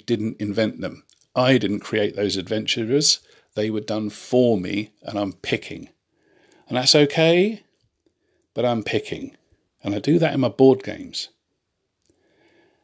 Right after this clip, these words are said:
Handouts, handouts be handouts. The maps, the maps can p-, sometimes be lovely.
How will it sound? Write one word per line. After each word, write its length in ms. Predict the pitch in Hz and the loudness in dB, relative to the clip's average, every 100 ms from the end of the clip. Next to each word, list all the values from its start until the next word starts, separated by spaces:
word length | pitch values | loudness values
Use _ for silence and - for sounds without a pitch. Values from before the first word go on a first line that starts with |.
| _ - | _ -4
Handouts, 720 | - 180 175 175 - - - _ _ _ | 4 6 8 6 4 -2 -4 _ _ _
handouts 400 | - 92 87 82 | -8 -6 -6 -8
be 160 | - 98 | -4 -2
handouts. 640 | 127 139 98 92 - - - _ _ | 2 2 2 -2 -4 -6 -8 _ _
The 100 | 113 | -2
maps, 560 | 135 160 160 - - - - | 2 2 2 -2 -4 -6 -8
the 80 | |
maps 280 | 254 196 - | -2 -2 -2
can 200 | - 202 | -2 -4
p-, 160 | - 302 | -4 0
sometimes 460 | 208 196 208 208 | 0 0 0 -2
be 140 | 180 202 | 0 2
lovely. 840 | 196 185 196 185 175 156 107 95 | 4 4 4 2 2 2 0 -6